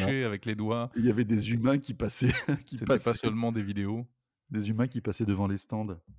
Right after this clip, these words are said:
Speaker 1: Voilà. Et puis, euh, je termine juste, et il y a également le Village Startup.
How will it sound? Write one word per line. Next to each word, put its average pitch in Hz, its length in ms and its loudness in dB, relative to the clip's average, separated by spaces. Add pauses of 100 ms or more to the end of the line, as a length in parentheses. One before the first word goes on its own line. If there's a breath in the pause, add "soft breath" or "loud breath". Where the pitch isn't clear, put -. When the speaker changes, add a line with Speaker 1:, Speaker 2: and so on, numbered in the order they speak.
(160)
Speaker 1:
Voilà. 104 320 0
Et 127 100 2
puis, 165 240 2
euh, 147 80 8
je - 80 -4
termine 143 300 2
juste, 147 240 2
et 123 100 6
il 117 100 0
y 123 80 2
a 139 60 4
également 117 320 2
le 147 200 8
Village 196 420 4
Startup. - 480 2